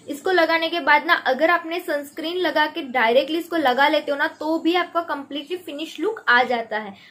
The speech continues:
मतलब कॉम-, आपको foundation या primer ये सब नहीं लगाओगे, skip करोगे कभी कभी तो भी चल जाएगा। तो ये कैसे even tone बना देता है और आपकी skin पे बिल्कुल भी नहीं लगने वाला है कि कुछ लगाया हुआ है और काफी ज्यादा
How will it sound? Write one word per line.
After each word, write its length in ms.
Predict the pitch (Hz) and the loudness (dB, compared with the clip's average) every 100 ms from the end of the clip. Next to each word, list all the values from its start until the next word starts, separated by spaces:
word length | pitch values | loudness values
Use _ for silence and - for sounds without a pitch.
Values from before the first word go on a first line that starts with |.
| _ | _
मतलब 220 | 269 320 - | -2 -2 0
कॉम-, 240 | 277 269 247 - | 0 0 -6 -2
आपको 280 | 269 269 339 | -2 0 -4
foundation 800 | 330 262 269 285 320 330 339 320 | -2 -2 2 2 2 0 -4 -2
या 120 | 320 320 | -4 0
primer 540 | 285 277 294 311 320 | 2 2 2 -2 -2
ये 160 | 294 311 | -2 -4
सब 220 | 320 285 | -4 -4
नहीं 240 | 269 320 | -4 0
लगाओगे, 440 | 320 277 277 277 311 | 0 2 2 2 -4
skip 360 | - 320 349 | -4 -6 -2
करोगे 320 | 339 330 320 349 302 | 2 2 0 -6 -4
कभी 180 | 254 | -4
कभी 260 | 311 262 320 | 0 0 -2
तो 180 | - 294 | -4 -2
भी 140 | 320 349 - | 0 0 -2
चल 220 | 254 226 | -2 0
जाएगा। 400 | 214 185 190 196 - - | 0 -2 -4 -12 -10 -4
तो 60 | |
ये 280 | 311 330 339 302 - | 0 2 0 -2 -4
कैसे 280 | 285 302 349 269 | -4 -2 -6 -4
even 280 | 262 311 | -4 -4
tone 220 | 339 370 339 | -2 -2 0
बना 220 | 330 339 | 2 2
देता 280 | 330 330 330 | 0 0 2
है 260 | 330 330 330 | 2 2 2
और 300 | 285 311 311 | 2 2 2
आपकी 300 | 330 - 339 | 0 -2 -6
skin 320 | - 311 302 | -6 -10 -6
पे 80 | 349 269 | -4 -2
बिल्कुल 320 | 285 294 330 | -2 -2 -2
भी 140 | 320 339 | -2 -4
नहीं 340 | 302 285 330 | -4 -2 0
लगने 280 | 320 294 320 | -2 0 0
वाला 180 | 302 302 | 0 0
है 80 | |
कि 120 | 330 359 | -4 -6
कुछ 240 | 311 330 | -8 -4
लगाया 420 | 277 247 254 269 | -2 2 2 4
हुआ 260 | 302 294 302 | 2 -2 -4
है 60 | |
और 180 | - 285 | -2 -4
काफी 360 | - 285 269 339 | 2 0 2 -2
ज्यादा 260 | 294 262 | -2 -2